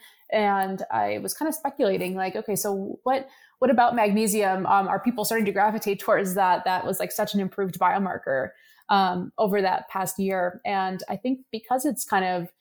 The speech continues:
that anti-stress mineral, I think, um, just speculating, but during a stressful year, if you hear about an anti-stress mineral, maybe it's kind of more popular. So.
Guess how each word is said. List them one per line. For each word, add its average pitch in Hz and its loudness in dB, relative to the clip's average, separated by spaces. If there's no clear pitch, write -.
that 190 2
anti-stress 190 -2
mineral, 190 -4
I 180 -10
think, 185 -8
um, 180 2
just 196 -2
speculating, 180 -2
but 175 2
during 180 -2
a 185 -4
stressful 185 -4
year, 180 -2
if - -14
you 185 -6
hear 185 -6
about 170 -2
an 175 -4
anti-stress 175 -6
mineral, 185 -2
maybe 175 -6
it's - -6
kind - -8
of - -12
more - -12
popular. - -8
So. - -2